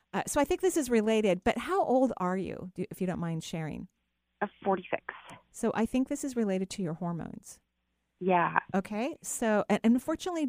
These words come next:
Speaker 1: doctors are not good at this. It doesn't matter what country people live in, how smart their doctors are. I think modern medicine sucks at helping women navigate through premenopausal symptoms. Cardiac feelings are kind of common.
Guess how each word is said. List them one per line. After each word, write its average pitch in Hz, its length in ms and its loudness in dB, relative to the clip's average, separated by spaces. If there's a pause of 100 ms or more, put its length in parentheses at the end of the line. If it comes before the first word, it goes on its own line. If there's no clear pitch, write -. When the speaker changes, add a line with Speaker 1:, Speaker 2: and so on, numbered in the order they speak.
Speaker 1:
doctors 285 540 -2
are 247 80 0
not 285 180 0
good 277 120 -4
at 277 100 -2
this. - 180 -4
It 202 60 -10
doesn't 277 180 -6
matter 320 180 -4
what 247 200 -4
country 214 440 -4
people 233 320 -8
live 226 240 -2
in, 220 380 2 (560)
how 240 180 4
smart 214 540 2
their 220 140 4
doctors 202 580 2
are. 202 460 2 (160)
I 226 120 6
think 254 260 -2 (180)
modern 214 560 4
medicine 196 500 -2
sucks - 920 -6
at 185 100 0
helping 170 540 -4
women 170 560 0
navigate 170 680 2
through 160 260 -6
premenopausal 165 920 -6
symptoms. 175 600 -6 (480)
Cardiac 330 520 0
feelings 220 760 -2
are 180 60 -6
kind 208 200 -4
of 185 60 -4
common. - 500 -4